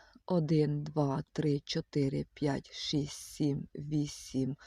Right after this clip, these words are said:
дев'ять, десять, одинадцять, дванадцять, тринадцятий рядок. Ось він весь висівається. Сходить і це якраз у нас ось ця цинерарія, срібний пил.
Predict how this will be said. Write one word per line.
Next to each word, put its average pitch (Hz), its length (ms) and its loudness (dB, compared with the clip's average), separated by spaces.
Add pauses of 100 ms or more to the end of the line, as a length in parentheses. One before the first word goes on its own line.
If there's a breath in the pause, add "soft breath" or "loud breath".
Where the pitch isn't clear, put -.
(320 loud breath)
дев'ять, 135 720 -2 (120)
десять, 143 680 -2
одинадцять, 139 680 -2
дванадцять, 143 640 -4 (100)
тринадцятий 131 760 2
рядок. 196 420 4 (200)
Ось 220 520 2
він 170 220 2
весь 147 340 -4
висівається. 151 840 0 (460 loud breath)
Сходить 165 580 4
і 170 80 4
це 165 300 4
якраз 147 720 2
у 165 80 -4
нас 147 360 -2
ось 151 180 0
ця 151 320 2
цинерарія, 151 1000 4
срібний 165 500 0
пил. 156 260 0